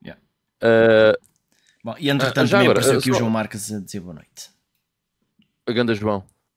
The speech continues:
Speaker 2: Ah, já agora, só, só, ah, em relação à cena da nostálgica na, na junta de freguesia, opa, isso, ah, até era capaz de ser uma cena fixe, pá, porque o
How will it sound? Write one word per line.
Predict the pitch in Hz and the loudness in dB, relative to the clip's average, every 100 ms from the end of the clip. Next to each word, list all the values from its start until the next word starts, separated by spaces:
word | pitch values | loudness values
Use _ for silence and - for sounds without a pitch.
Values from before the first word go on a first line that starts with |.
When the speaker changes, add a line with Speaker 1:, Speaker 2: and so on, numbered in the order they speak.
| _ _ _ | _ _ _
Speaker 2:
Ah, | - 123 123 | -10 -6 -4
já | 143 170 | 0 2
agora, | 120 | 2
só, | 107 175 151 | 2 0 0
só, | 170 160 156 - | 0 0 0 0
ah, | 127 - | -2 0
em | |
relação | 131 135 131 135 | -2 -2 -4 -6
à | |
cena | 139 117 | -6 -6
da | 120 | -6
nostálgica | 113 - 110 107 104 101 101 92 | -6 -2 -2 -2 -8 -4 -4 -4
na, | 98 101 95 90 - | -8 -8 -8 -8 -10
na | 104 | -10
junta | 107 107 | -10 -10
de | 98 | -6
freguesia, | - 98 95 87 - | -6 -6 -6 -6 -4
opa, | - - | -4 -4
isso, | 180 - - _ _ _ _ _ _ _ _ - | -4 -6 -12 _ _ _ _ _ _ _ _ -14
ah, | - - - 185 | -14 -14 -6 -4
até | 220 | 0
era | 226 | 0
capaz | - 208 208 | 0 0 0
de | |
ser | - | 0
uma | 196 | 0
cena | 190 190 | 0 -2
fixe, | 185 165 | -4 -6
pá, | - | -4
porque | - 120 - 139 131 131 - | -4 -6 -6 -4 -4 -6 -6
o | 123 120 117 117 113 - | -4 -4 -4 -6 -8 -10